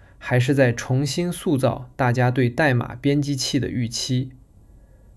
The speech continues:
简单说，Z被追捧不只是因为它新，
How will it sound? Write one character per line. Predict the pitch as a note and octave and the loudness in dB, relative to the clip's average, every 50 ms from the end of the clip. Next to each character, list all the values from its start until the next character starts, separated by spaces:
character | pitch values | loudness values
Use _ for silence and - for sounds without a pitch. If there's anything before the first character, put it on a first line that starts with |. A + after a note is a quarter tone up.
| - - - - - - | -20 -20 -20 -20 -20 -16
简 | - - B2+ A2+ A2 | -4 -2 0 0 2
单 | A#2 C3 C#3+ D3 | 4 4 2 2
说 | C3+ - C#3 C3 C3 C#3 C#3 - - - - - - - - - _ | 2 2 2 2 2 0 -4 -10 -18 -20 -20 -20 -20 -20 -20 -12 _
，Z | C3+ B2+ D3+ F3+ E3+ C#3+ A2+ B2 | -2 2 4 6 6 6 4 2
被 | B2 C3+ C3 | 2 2 2
追 | B2+ - D3+ D#3 D#3 | 2 4 4 2 2
捧 | D#3 - B2+ D3 C#3 - - - | 0 -4 -8 -8 -10 -14 -20 -4
不 | - G3 F#3+ | 2 2 2
只 | C3+ B2 A2+ | 4 2 -2
是 | A2+ - B2 A#2+ | -4 -2 0 0
因 | B2+ C3 | 2 2
为 | B2 A#2 A#2+ | 2 0 0
它 | - - B2+ B2 | -2 -2 -2 -2
新， | A#2+ - - C#3+ C#3+ C#3+ D3 D3 | -2 0 0 0 0 0 -2 -6